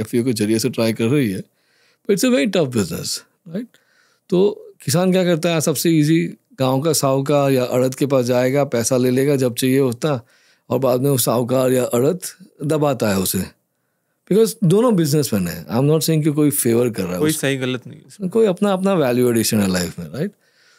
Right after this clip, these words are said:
Speaker 1: तो, तो किसान अपनी मजबूरी से लेता है पैसा, तो अगर किसी अड़त से पैसा लेता है साहूकार से, तो साहूकार would have an influence on him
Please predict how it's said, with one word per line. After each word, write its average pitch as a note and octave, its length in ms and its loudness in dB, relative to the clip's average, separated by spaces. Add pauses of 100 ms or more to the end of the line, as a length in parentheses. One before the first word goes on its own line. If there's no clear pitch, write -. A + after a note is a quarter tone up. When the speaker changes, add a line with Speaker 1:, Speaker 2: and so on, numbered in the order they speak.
(120)
Speaker 1:
तो, G3 360 0 (1300)
तो D3 80 -2
किसान F3 420 0
अपनी F#3 400 0
मजबूरी E3+ 380 4
से F#3 180 2
लेता E3+ 320 2
है E3 100 0
पैसा, E3+ 380 0 (800)
तो C#3+ 140 0
अगर D#3 180 0
किसी D3+ 280 0
अड़त C#3+ 260 0
से D#3+ 120 0
पैसा D3 240 0
लेता D3 260 0
है D3 100 2
साहूकार C3+ 400 0
से, D3 120 0
तो C#3+ 160 -2
साहूकार D3 440 0
would D#3+ 440 0
have D#3 220 4
an C3+ 80 4
influence C#3 360 2
on C#3 120 0
him C3 180 2